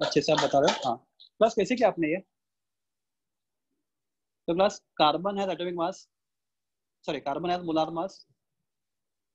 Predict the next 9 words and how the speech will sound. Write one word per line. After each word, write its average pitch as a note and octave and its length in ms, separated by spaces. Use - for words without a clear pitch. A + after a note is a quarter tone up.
carbon D#3+ 260
has F3 140
molar E3 220
mass F3 220
twelve D#3+ 240
gram D3+ 360
per D3 140
mole, C3 220
right? G#3 180